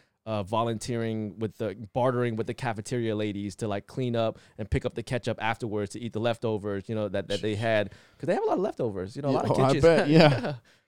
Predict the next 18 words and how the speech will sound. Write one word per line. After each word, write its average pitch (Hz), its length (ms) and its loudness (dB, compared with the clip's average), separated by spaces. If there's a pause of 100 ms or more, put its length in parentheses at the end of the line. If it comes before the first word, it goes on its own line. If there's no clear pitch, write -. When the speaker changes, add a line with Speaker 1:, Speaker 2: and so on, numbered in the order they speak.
Speaker 1:
You'd - 160 -10
be 320 80 -6
surprised. 190 720 -6
People - 220 -10
throw 160 120 -6
away 156 120 -6
a 139 40 -4
lot 135 120 -2
of 110 80 -10
food. 117 260 -6 (440)
Um, 110 180 -4
it's 117 80 -8
actually 143 160 -6
kinda 131 140 -4
funny. 107 240 -4
So, 131 260 2
um, 131 220 0
yeah, 165 200 2